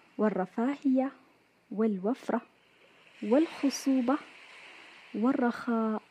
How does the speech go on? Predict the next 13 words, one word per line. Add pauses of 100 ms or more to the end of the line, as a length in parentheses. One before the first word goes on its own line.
(1160)
والنعيم. (4000)
أنا
أستحق
العيش
بسلام (340)
داخلي (520)
والحصول
على (100)
كل
ما
أريد (480)
بأسهل
الطرق.